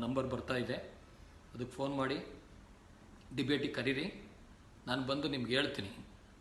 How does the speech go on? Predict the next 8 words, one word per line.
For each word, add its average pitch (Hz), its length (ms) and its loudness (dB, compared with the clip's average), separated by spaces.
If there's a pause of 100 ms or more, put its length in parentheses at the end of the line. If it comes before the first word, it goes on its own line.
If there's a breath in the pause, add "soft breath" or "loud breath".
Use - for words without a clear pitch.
ದರ್ಶನ್ 139 340 2
ಅಭಿಮಾನಿಗಳು 131 640 4
ಯಾಕೆ 131 440 8
ದರ್ಶನ್ನ 131 500 2 (1400)
ಆ, 131 80 -2 (260)
ಆ 123 140 6
ಥರ, 135 220 4 (1500)
ಆ, 131 40 -2